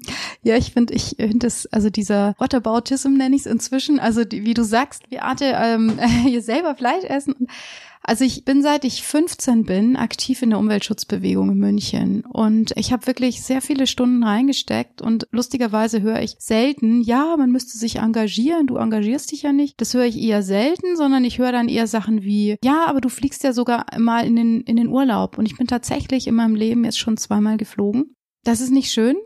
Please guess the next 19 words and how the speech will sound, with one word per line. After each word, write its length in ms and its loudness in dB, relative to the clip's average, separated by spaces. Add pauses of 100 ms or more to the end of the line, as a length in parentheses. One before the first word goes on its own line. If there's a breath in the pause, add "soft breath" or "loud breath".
aber 160 0
das 100 0
ist 220 -4
so. 240 -2
Und 400 4
hey, 160 2
das 120 0
Spannende 540 0
ist 240 -4
doch 120 -2
eigentlich, 420 -2
dass 200 -4
wir 220 -4
einfach, 300 0
dass 200 -2
wir 80 2
jeden 300 2
Morgen 240 4
versuchen, 540 0